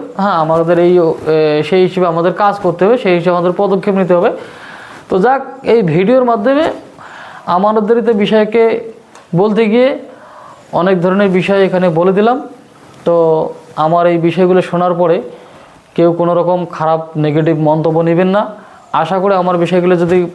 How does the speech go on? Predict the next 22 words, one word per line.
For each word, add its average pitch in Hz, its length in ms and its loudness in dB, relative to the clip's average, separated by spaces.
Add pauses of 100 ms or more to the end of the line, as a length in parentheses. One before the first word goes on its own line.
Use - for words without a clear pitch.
(120)
বিষয়গুলোকে 175 640 0
যদি 170 280 0
পজিটিভ 226 420 0
নেন, 214 380 -2
তাহলে 190 420 0
আপনার 214 380 -2
জীবনে 254 320 2
উপকার 226 320 0
হবে, 240 240 0 (540)
আমার 240 320 0
জীবনেও 254 300 2
উপকার 214 360 2
হবে, 226 220 2 (440)
সমাজ 302 640 0 (1120)
মানে 185 360 2
পরিবর্তন 233 420 0
হবে, 208 300 0 (920)
সমাজ 208 480 -2 (1000)
ভালো 170 220 0
মানুষকে 202 540 0
চিনতে 208 400 0
শিখবে, 185 460 0